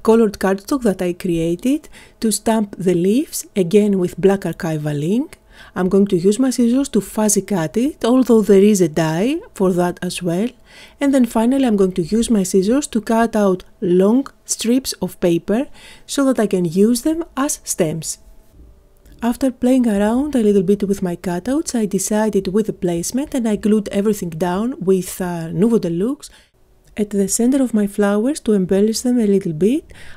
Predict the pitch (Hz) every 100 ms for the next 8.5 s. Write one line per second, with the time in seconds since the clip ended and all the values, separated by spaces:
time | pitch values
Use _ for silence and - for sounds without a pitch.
0 | - 196 196 202 208 214 233 208 190 -
1 | 208 226 - 185 175 - 180 165 196 220
2 | 190 165 180 269 - - - - _ _
3 | _ _ _ _ _ _ _ - 196 202
4 | 233 269 285 214 180 202 202 202 - 185
5 | 170 196 175 170 233 233 202 202 208 202
6 | 180 175 214 202 - 180 180 170 160 170
7 | 208 233 - 190 185 196 190 202 190 -
8 | 180 165 220 254 -